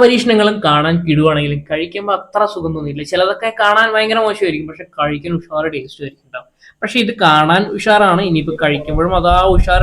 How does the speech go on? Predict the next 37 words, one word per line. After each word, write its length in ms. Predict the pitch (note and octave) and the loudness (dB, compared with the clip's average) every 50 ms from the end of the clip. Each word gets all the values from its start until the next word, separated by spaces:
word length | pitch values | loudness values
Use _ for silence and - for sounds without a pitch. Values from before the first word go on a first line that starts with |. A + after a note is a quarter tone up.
| F#3 F3 | 2 2
ഉണ്ടാവണം 380 | F3 F3 F3 F3+ F#3+ G3+ G#3+ G#3 G3+ | 2 2 2 2 2 2 0 -2 -2
എന്നാണ് 180 | G3 F#3+ F#3+ F#3 | -2 -2 -2 -2
നമ്മുടെ 180 | F3+ F3 E3 D#3 | -2 -4 -6 -6
വിശ്വാസം. 320 | - - C#3+ - - - - - _ - - - - - | -8 -12 -16 -16 -16 -18 -20 -20 _ -20 -20 -20 -20 -20
അപ്പൊ 140 | - - D3 | -10 -6 -6
അവിടെ 160 | D3 D3 D3+ D#3 D3+ D3+ | -4 -2 -2 -2 -2 -2
ഒരു 100 | D3 D#3 D3+ C#3 | -2 -4 -4 -2
ബുൾസൈയുടെ 420 | C#3+ C#3+ C#3+ C#3 - D3+ C#3+ D3+ D3 C#3+ | -2 -4 -4 -4 -4 -4 -4 -4 -2 -2
പീസും 260 | C#3+ C#3 C#3 - C#3 D3+ D#3+ C#3 | -4 -4 -4 -6 -8 -8 -6 -6
ആ 40 | C#3+ C#3+ - | -8 -8 -8
പൊറോട്ടയൊക്കെ 680 | - C#3+ C3+ C3+ C3+ C#3 C#3 C#3+ C#3+ C#3+ D3+ D3+ D3+ D#3 D#3 | -8 -4 -4 -2 -2 -2 -4 -4 -4 -4 -6 -6 -6 -6 -8
കൂടി 140 | D#3+ D#3 D#3 | -10 -10 -8
അങ്ങോട്ട് 180 | D#3 E3 E3 - - - | -8 -8 -8 -8 -10 -8
ചുരുട്ടി 420 | F3+ F3 E3+ E3+ E3+ - - - A3 | -8 -6 -6 -6 -6 -8 -8 -8 -6
അങ്ങോട്ട് 180 | G3+ G3 F#3 E3 | -4 -2 -4 -4
പിടിക്കണം, 260 | D#3 D3 D3+ C#3+ C#3+ | -4 -6 -6 -6 -6
ആ 160 | E3 E3 - _ _ | -6 -6 -10 _ _
കുതിർന്ന് 320 | F3+ E3+ F3 F#3 F#3+ G#3+ G#3+ | -4 -2 -2 -2 0 0 0
കിടക്കുന്ന 260 | G3+ F3+ F3+ F#3 F3 D#3 | 0 0 0 -2 -2 -2
പൊറോട്ട 240 | C#3 C3+ B2+ - - - - - C#3+ | -2 -4 -6 -6 -8 -10 -8 -8 -10
മസാലയൊക്കെ 640 | C#3+ C#3+ - D3+ D3 D3 D3+ D3+ D3+ D#3 D#3 E3 E3+ E3+ | -10 -8 -8 -6 -6 -6 -6 -8 -8 -10 -10 -12 -12 -10
കൂടി 140 | E3+ D#3+ E3 D#3+ | -8 -8 -6 -6
അങ്ങോട്ട് 180 | E3 E3 F3 F3 - - | -6 -6 -8 -10 -10 -10
ചുരുട്ടി 380 | D3 C#3+ C#3+ C#3+ - _ - F3 | -10 -8 -8 -10 -12 _ -6 -4
അങ്ങോട്ട് 200 | E3 D#3+ E3 E3+ E3+ - | -2 -2 -4 -6 -8 -12
പിടിച്ചാണ്ടല്ലോ 600 | C#3 C3+ B2+ - - C#3+ C#3 C#3 C3 B2+ B2+ - - _ _ - _ - - - - - | -16 -16 -14 -12 -10 -10 -10 -10 -10 -10 -12 -14 -14 _ _ -20 _ -20 -18 -18 -18 -8
നമുക്ക് 200 | - E3 F3 F3+ F#3+ | -4 -2 -2 2 2
കഴിച്ചു 220 | F3+ F3 E3+ F#3+ F3 | 2 2 4 2 2
നോക്കാം. 220 | C#3+ - C#3 C#3+ - - - _ _ _ _ C#3+ | 2 2 -2 -4 -4 -10 -20 _ _ _ _ -8
ഒരുപാട് 320 | F3 F#3 G3 G#3+ A#3+ B3 B3 B3+ | -4 0 2 2 2 2 2 2
നേരത്തെ 220 | A#3+ A#3+ B3 A#3+ A#3 | 0 2 2 0 2
പ്രതീക്ഷകൾക്കൊടുവിൽ 680 | G#3+ G3 G3 F3 G#3 G#3 G#3 G#3 G3+ F3+ F3 F3 F3 E3+ | 2 2 0 2 2 2 2 2 2 2 2 2 2 2
നമ്മൾ 140 | D#3+ E3 E3 D#3+ D#3 | 2 0 0 0 0
വളരെ 400 | D#3 D#3 D3+ D#3 E3 F3 G3 G#3 G#3+ G3+ - - - _ _ - F3 D#3+ | 0 -2 -4 -8 -6 -2 0 0 0 -2 -4 -10 -18 _ _ -6 -4 -4
ആകാംക്ഷയോട് 600 | E3 D#3+ - F3+ F3 F#3 F3 F3 G#3+ G#3+ G#3 G#3+ A3 | -4 -4 -2 -2 -2 -2 -4 -2 0 0 2 2 2
കൂടിയാണ് 280 | G#3 G#3 G3 F#3+ F3+ E3+ | 2 2 2 2 0 0
ഇത് 80 | E3+ | -2